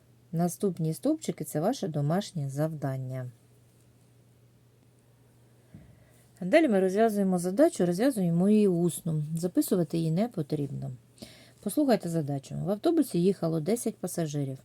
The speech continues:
На зупинці вийшло три дівчини та чотири юнаки.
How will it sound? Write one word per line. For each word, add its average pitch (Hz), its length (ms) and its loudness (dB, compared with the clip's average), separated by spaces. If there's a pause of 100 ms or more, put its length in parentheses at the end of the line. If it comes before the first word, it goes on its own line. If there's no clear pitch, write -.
(120)
На 165 180 -2
зупинці 220 560 -2
вийшло 160 440 -2
три 175 340 -2
дівчини 175 720 -4 (100)
та 170 120 -2
чотири 190 460 -4
юнаки. 175 500 -4